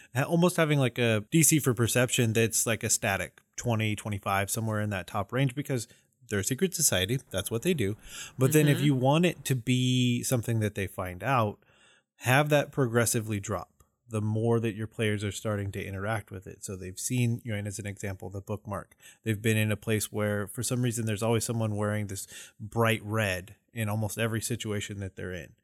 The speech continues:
Speaker 1: But, like, that wouldn't be weird, but it seems to be every situation that they're in. And, like, progressively bring that down till essentially they have to figure it out and then continue your story.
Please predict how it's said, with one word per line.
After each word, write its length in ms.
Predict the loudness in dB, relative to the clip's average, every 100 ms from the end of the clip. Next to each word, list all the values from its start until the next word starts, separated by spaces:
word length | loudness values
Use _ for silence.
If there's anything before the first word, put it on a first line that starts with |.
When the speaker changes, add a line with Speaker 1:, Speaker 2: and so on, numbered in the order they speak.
| _ _ _ -2
Speaker 1:
But, 80 | 0
like, 160 | 2
that 160 | 0 2
wouldn't 180 | 2 2
be 120 | 2
weird, 500 | 4 6 6 2 -4 _ _ _ _ _
but 100 | 0
it 140 | 0 4
seems 160 | 4
to 80 | 6
be 140 | 6 6
every 180 | 4
situation 560 | 2 2 2 2 0 -4
that 140 | -6
they're 140 | -4 -4
in. 180 | -4 -6 -16 -4
And, 100 | 0
like, 140 | 0
progressively 600 | 0 2 2 4 2 2
bring 220 | 2 4 2
that 140 | 0
down 360 | 0 0 0 -2
till 340 | 0 0 0 -8 0
essentially 500 | 4 4 4 2 0 -8 -2
they 80 | 0
have 440 | 0 2 2 2
to 60 | -4
figure 300 | -6 -6 -6
it 140 | -6
out 240 | -4 -6 -6
and 160 | -8
then 100 | -8
continue 480 | -10 -12 -10 -10 -8
your 220 | -8 -10
story. 420 | -14 -14 -14 -14